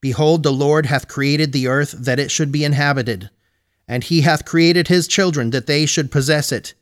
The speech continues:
And he raiseth up a righteous nation, and destroyeth the nations of the wicked. And he leadeth away the righteous into precious lands, and the wicked he destroyeth, and curseth the land unto them for their sakes.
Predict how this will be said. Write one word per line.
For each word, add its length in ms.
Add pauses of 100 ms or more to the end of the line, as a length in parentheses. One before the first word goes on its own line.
(540)
And 160
he 120
raiseth 500
up 240
a 100
righteous 420
nation, 500 (280)
and 140
destroyeth 560
the 100
nations 460
of 100
the 80
wicked. 420 (540)
And 140
he 120
leadeth 420
away 340
the 120
righteous 520
into 280
precious 520
lands, 500 (320)
and 160
the 60
wicked 360
he 120
destroyeth, 680 (140)
and 140
curseth 520
the 200
land 440
unto 240
them 280
for 140
their 180
sakes. 540